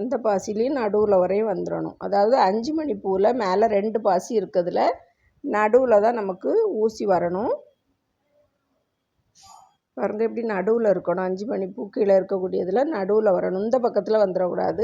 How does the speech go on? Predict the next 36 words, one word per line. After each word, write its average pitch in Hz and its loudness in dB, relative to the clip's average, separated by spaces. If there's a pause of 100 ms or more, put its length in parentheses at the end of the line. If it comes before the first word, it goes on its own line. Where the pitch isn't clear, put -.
(120)
இப்படி 190 -2
எடுக்கணும். 175 -6 (600)
எடுத்துட்டு 226 -4 (100)
இப்ப 269 4
நமக்கு 233 -2
இந்த 262 4
ரோஸ் 220 -2
கலர் 202 2
பாசியும் 233 0
சேர்க்கணும். 190 -2
அதனால 196 0
இப்ப 285 2 (120)
மூணு 233 0
இருக்கு. 180 -6
ஒண்ணு, 208 -4 (140)
ரெண்டு, 196 -2 (120)
மூணு 233 -4
இருக்கு. - -4 (500)
அதனால 208 2 (120)
நம்ம 214 -2
என்ன 196 -4
செய்யணும்? 196 -2
இப்போ 381 -2 (180)
மூணு 254 0 (100)
பாசி 180 0
தான் 196 0
போடணும். 175 -4
இந்த 208 -2
ரோஸ் 220 0
கலர் 190 0
பாசி 196 -2 (160)
மூணு 302 -2 (120)
தான் 208 -2
போட 175 2 (120)
போறேன். 202 0 (2000)
பாருங்க, 214 -2